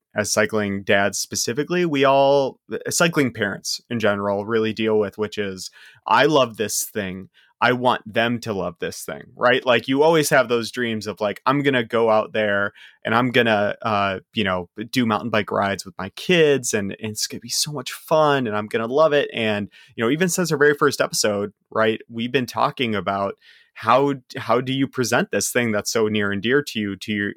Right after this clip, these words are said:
that you love and, and really want them to love too,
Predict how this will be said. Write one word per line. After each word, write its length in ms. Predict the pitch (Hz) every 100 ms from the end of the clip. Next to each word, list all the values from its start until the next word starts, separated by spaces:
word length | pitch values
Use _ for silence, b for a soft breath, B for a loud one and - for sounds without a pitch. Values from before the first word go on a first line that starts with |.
| -
that 140 | 104
you 160 | 117 151
love 480 | 135 135 139 120 107
and, 140 | 95 -
and 200 | 117 -
really 220 | 156 143
want 280 | 123 123 117
them 180 | 113 107
to 100 | 107
love 320 | 107 98 -
too, 500 | - 190 117 98